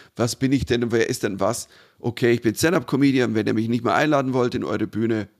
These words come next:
be it.“ Gab ja einige. Da standst du auf der schwarzen Liste, Kabarettbühnen und da durfst du dann nicht spielen. Weil es hieß ja, „Ja, der macht ja Comedy.“ Aber als ich dann bekannt wurde, haben sie mich alle wieder eingeladen.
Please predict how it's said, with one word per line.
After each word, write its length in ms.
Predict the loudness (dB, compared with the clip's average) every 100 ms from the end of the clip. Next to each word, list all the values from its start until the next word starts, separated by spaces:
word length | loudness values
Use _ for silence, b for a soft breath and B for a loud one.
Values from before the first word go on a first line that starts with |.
| _
be 200 | 0 2
it.“ 240 | 0 -4 -12 -20 _
Gab 180 | 0 4
ja 120 | 4
einige. 340 | 2 -2 -4 -6
Da 80 |
standst 320 | -8 -10 -8 -4
du 60 |
auf 100 | -4
der 100 | -4
schwarzen 380 | -4 -4 -4 -4
Liste, 400 | -4 -2 -4 -4 B B B B B B -20 -4
Kabarettbühnen 720 | -2 2 0 0 -2 0 -2
und 120 | -4
da 60 | 0
durfst 260 | 0 0
du 40 | -4
dann 180 | -4
nicht 120 | -6 -8
spielen. 380 | -8 -8 -8 -14 _ _ _ _ _
Weil 160 | 0 0
es 100 | 0
hieß 200 | -2 0
ja, 80 |
„Ja, 180 | 0 0
der 120 | -2
macht 240 | -4 -4 -6
ja 80 | -8
Comedy.“ 540 | -6 -4 -4 -4 -10 B B B B B B B
Aber 560 | 0 2 4 2 -2 _ _
als 400 | -6 -6 -4 -8 -14 _ _
ich 160 | -10 -6
dann 320 | -4 -4 -4 -10 _ -12
bekannt 400 | -2 0 0 0
wurde, 320 | 0 -2 -8 _ _ _
haben 200 | -12 -10
sie 120 | -6 -4
mich 200 | -2 0
alle 160 | 0
wieder 180 | 2 0
eingeladen. 460 | 0 -2 -4 -8